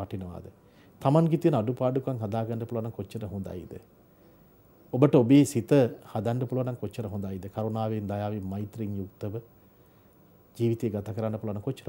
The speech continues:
වටිනවද? ඒ නිසා යම් වෙලාවකදී, යම් අවස්ථාවකදී ඔබ උදේ පාන්දරින්ම, අද හිමිදිරි පාන්දරින්ම මහ පාරට බහින්නේ යහපත්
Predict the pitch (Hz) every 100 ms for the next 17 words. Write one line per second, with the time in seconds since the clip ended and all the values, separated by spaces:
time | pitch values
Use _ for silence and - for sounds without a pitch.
0 | 123 120 147 95 85 85 - _ _ _
1 | _ _ _ _ - - - - - _
2 | - 151 170 180 160 127 156 143 131 143
3 | 143 160 139 143 120 117 - - 131 127
4 | 143 139 196 196 - 117 120 170 269 -
5 | - _ - - - - 123 135 120 117
6 | 127 131 131 127 127 113 95 - - -
7 | - _ _ _ _ _ - 98 104 104
8 | - 127 135 120 113 113 110 104 104 104
9 | 101 101 - - - - _ _ _ _
10 | - 107 117 113 107 98 98 95 107 104
11 | 104 107 - _ 107 110 117 110